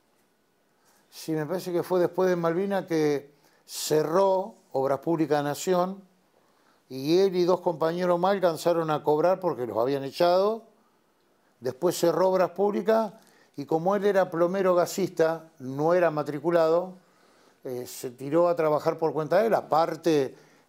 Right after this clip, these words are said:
en Obras Públicas él trabajaba de plomero gasista. Así que cuando volvía a la tarde siempre tenía alguna changa para hacer.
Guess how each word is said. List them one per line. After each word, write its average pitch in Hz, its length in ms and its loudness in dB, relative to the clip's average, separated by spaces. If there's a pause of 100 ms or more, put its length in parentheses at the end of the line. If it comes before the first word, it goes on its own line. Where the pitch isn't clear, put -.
en 139 260 0
Obras 147 240 2
Públicas 185 380 2
él 175 80 2
trabajaba 160 520 2
de 147 60 0
plomero 147 360 -2
gasista. 131 560 -4 (720)
Así 135 320 -6
que 127 400 -2 (260)
cuando 143 280 0
volvía 151 400 2
a 180 40 2
la 175 180 0
tarde 190 240 0
siempre 165 320 -4
tenía 165 380 0
alguna 143 360 -2
changa 135 300 -4
para 127 180 0
hacer. 123 300 -6